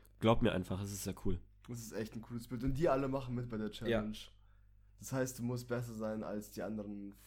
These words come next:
Speaker 2: fünf.
Speaker 1: Ja.
Speaker 2: Ja, okay, aber du bist auch am aktivsten von denen.
Speaker 1: Ich bin am aktivsten, aber, äh, Frank hat mehr Twitter-Follower. Er hat,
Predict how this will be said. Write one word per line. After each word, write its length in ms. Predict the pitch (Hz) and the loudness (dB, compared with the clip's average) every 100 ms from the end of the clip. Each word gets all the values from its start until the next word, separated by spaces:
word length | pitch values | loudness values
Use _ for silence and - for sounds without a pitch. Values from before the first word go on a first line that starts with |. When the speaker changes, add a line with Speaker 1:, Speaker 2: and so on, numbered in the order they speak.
| - | -12
Speaker 2:
fünf. 420 | 113 120 127 - - - | -6 -4 -6 -10 -12 0
Speaker 1:
Ja. 220 | 104 - - - - - - - - | 0 0 -8 -20 -20 -20 -20 -10 2
Speaker 2:
Ja, 200 | 113 110 | 4 4
okay, 260 | 110 - 107 | 2 -2 -2
aber 240 | 98 107 | -2 -2
du 60 | 123 | -2
bist 140 | 123 | -2
auch 80 | 113 | -4
am 80 | 117 | -4
aktivsten 500 | 110 - 120 - 104 | -4 -4 -4 -4 -10
von 220 | - 101 | -10 -8
denen. 160 | 104 104 | -4 -2
Speaker 1:
Ich 100 | 107 | 2
bin 140 | 135 | 4
am 80 | 123 | 4
aktivsten, 680 | 117 - - 139 - - 123 | 2 0 0 0 0 -2 0
aber, 880 | 110 110 110 107 104 101 101 101 95 | 2 4 4 4 2 0 0 0 -4
äh, 40 | |
Frank 380 | - 123 120 120 | -2 2 4 2
hat 140 | 113 | 0
mehr 160 | 113 107 | 2 0
Twitter-Follower. 760 | - 120 104 - 98 95 92 92 | 0 0 -2 0 0 0 -2 -2
Er 60 | |
hat, 160 | 101 | -2